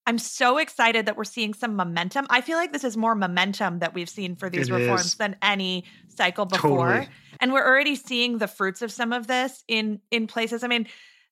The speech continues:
Speaker 1: R I P Sarah Palin's political career, right? She's lost twice this year
Speaker 2: <laughs>
Speaker 1: because of ranked choice voting,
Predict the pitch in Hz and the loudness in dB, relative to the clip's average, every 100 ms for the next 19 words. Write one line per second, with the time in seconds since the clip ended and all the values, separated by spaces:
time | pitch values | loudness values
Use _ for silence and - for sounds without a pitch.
0 | _ - - _ _ _ _ _ _ 214 | _ -20 -20 _ _ _ _ _ _ 2
1 | 214 254 247 262 240 - 214 208 196 214 | 4 4 2 -2 -4 0 0 0 -2 -2
2 | 226 196 180 - _ - 202 196 - 190 | 0 0 -4 -10 _ -16 -6 -4 -2 -2
3 | - 165 156 - - 185 175 240 - 240 | -4 -6 -6 -6 -4 -2 0 -2 0 2
4 | 226 233 202 226 220 233 - 240 190 214 | 4 6 6 6 6 6 6 4 6 6
5 | - 240 - - 294 294 - 330 339 320 | 6 4 2 0 -2 0 2 4 4 2
6 | 277 262 _ _ _ _ _ 254 302 294 | 0 -8 _ _ _ _ _ -2 0 0
7 | 330 - 269 370 494 175 165 196 | -2 0 2 2 2 0 -4 -8